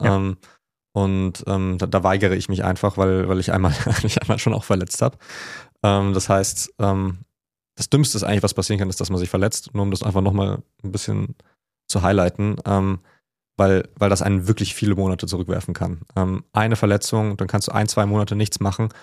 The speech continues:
Speaker 2: und wenn du nichts machen kannst, verlierst du Muskelmasse. Das heißt, du verlierst de facto vier, fünf Monate, ne? Und, ähm,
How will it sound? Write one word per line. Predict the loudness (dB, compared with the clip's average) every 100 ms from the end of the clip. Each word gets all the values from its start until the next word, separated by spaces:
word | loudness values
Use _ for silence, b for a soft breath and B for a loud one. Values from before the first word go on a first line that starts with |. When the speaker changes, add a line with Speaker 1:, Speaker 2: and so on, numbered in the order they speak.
| B 0
Speaker 2:
und | 4
wenn |
du | 6
nichts | 4 2
machen | 0 2 2
kannst, | 2 2
verlierst | 0 0 0
du | 0
Muskelmasse. | 0 0 2 2 2 0 -2 B B _ -8
Das | 0
heißt, | 2 2
du |
verlierst | 0 0 0
de | -2
facto | -4 -2 0 2 2 -2 _ _ _ -2
vier, | 0 0
fünf | -2
Monate, | -4 -6 -8 -12 -14 -4
ne? | -2 -2
Und, | -2 -2 0 -2 -4 -6
ähm, | -4 -4